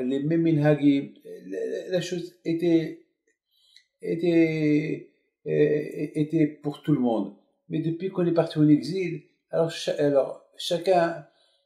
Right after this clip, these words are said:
avec l'exil, il y a des choses qui ont été oubli-, oubliées, il y a des coutumes qui sont faites. D'ailleurs, vous voyez comment on prie. Nous, on dit Baruch Ata, et les Ashkenazim, ils disent Borei Chatu. Et même les, les Thémani,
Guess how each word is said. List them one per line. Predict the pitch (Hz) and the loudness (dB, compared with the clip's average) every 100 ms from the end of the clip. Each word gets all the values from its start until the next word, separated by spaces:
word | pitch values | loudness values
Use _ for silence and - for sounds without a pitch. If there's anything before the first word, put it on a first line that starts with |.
| _ - | _ -2
avec | 156 151 | 2 2
l'exil, | 151 151 - 165 185 160 | 4 2 2 -4 -4 -2
il | 151 | 2
y | 151 | 4
a | |
des | 147 | 2
choses | 147 151 | 0 -4
qui | 120 120 | -6 -4
ont | |
été | 139 147 135 | -2 2 2
oubli-, | 123 147 | 4 0
oubliées, | 147 147 160 160 151 147 | 0 -2 -2 4 6 8
il | 143 | 6
y | |
a | 139 | 4
des | 143 | 2
coutumes | - 147 147 | -4 -2 -2
qui | - | -4
sont | - 156 156 | -4 -2 -2
faites. | - 143 139 - - - _ | 0 0 -2 -16 -20 -20 _
D'ailleurs, | - 147 139 | 4 6 6
vous | |
voyez | 143 156 147 | 4 4 4
comment | 143 139 | 0 -2
on | |
prie. | 127 - 165 - _ _ _ | -2 -6 -6 -6 _ _ _
Nous, | 131 143 | 2 4
on | |
dit | 135 139 | 4 2
Baruch | 127 131 135 143 131 - | 4 4 6 2 -2 -2
Ata, | 123 123 135 143 165 - - | -2 2 4 4 4 -4 -4
et | 143 | -2
les | 139 | 2
Ashkenazim, | 147 - 151 147 147 | 0 2 2 4 4
ils | 147 | 4
disent | 147 151 - | 2 -4 0
Borei | 147 156 156 151 | 2 4 4 2
Chatu. | 147 139 - 143 - - _ _ _ _ _ _ _ - | 2 0 2 0 0 -12 _ _ _ _ _ _ _ 2
Et | 143 | 4
même | 165 202 180 - | 4 0 -2 -4
les, | 143 147 139 131 120 - - _ _ _ - | 4 6 6 4 2 -2 -14 _ _ _ -12
les | 110 113 107 - - | -4 -4 -4 -10 -6
Thémani, | 180 165 151 143 151 | 0 4 6 6 2